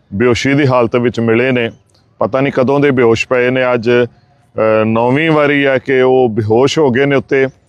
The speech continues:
ਤੇ ਅੱਜ ਪੰਜਾਬ ਵਿਧਾਨ ਸਭਾ ਦੇ ਵਿੱਚ ਉਹ ਕਾਨੂੰਨ ਵੀ ਲੈ ਕੇ ਆਂਦਾ ਜਾ ਰਿਹਾ ਹੈ, ਜਿਸ ਦੀ ਮੰਗ ਦੇ ਵਾਸਤੇ ਉਹ ਸੰਘਰਸ਼ ਕਰ ਰਹੇ ਨੇ।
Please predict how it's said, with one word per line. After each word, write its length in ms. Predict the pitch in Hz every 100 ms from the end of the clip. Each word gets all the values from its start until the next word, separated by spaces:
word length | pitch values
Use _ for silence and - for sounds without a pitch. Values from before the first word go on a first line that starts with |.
| _ _ _ _ _
ਤੇ 360 | 117 117 120 117 - - 135
ਅੱਜ 180 | 131 123 143 131 123 - - _ _ _ _ _ _ _ _ _ _ -
ਪੰਜਾਬ 320 | 131 135 143
ਵਿਧਾਨ 320 | 147 131 127
ਸਭਾ 300 | 123 135 143
ਦੇ 120 | 143
ਵਿੱਚ 300 | 131 123 -
ਉਹ 240 | 131 147 143
ਕਾਨੂੰਨ 420 | 143 135 143 160 170
ਵੀ 320 | 160 156 156 -
ਲੈ 240 | 135 123 120
ਕੇ 160 | 135
ਆਂਦਾ 280 | 127 117 131
ਜਾ 260 | 117 123 120
ਰਿਹਾ 200 | 123 123
ਹੈ, 200 | 120 - -
ਜਿਸ 280 | 113 123 -
ਦੀ 120 | 127
ਮੰਗ 280 | 120 120 127
ਦੇ 160 | 131 127
ਵਾਸਤੇ 400 | 120 113 - 123
ਉਹ 100 | 123
ਸੰਘਰਸ਼ 480 | 131 120 110 -
ਕਰ 180 | - 123
ਰਹੇ 180 | 120 131
ਨੇ। 180 | 127